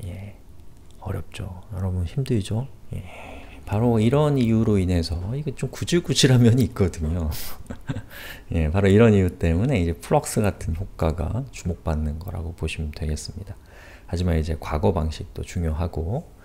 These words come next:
또 아직도 과거 브라우저 쓰시는 분들도 계시고, 예. 그리고 또 이런 과정을 통해서 우리가 그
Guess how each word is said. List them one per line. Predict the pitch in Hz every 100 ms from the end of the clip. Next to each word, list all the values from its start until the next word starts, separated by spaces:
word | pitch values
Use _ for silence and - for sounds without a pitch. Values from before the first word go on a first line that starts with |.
| - -
또 | - 104
아직도 | 135 139
과거 | - 107 123
브라우저 | 113 104 95 90
쓰시는 | 80 98 - 78
분들도 | 78 82 85 143
계시고, | 127 - 104 - - - - - -
예. | 104 104 - - - - - -
그리고 | 95 90
또 | - -
이런 | 120 127 117
과정을 | 90 82 87 80
통해서 | - 92 78 76
우리가 | 78 76 - - - - - -
그 | -